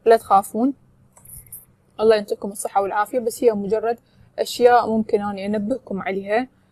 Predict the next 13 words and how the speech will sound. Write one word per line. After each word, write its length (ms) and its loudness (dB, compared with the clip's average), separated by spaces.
حتى 520 2
بالفترة 600 0
الجاية 560 2
تنتبهون 500 -2
على 180 -2
نفسكم، 540 -6
وممكن 440 0
تتفادون 480 -4
شيء 300 -2
أكبر. 280 -12
فالبعض 520 2
منكم 380 -2
أشوف 500 -2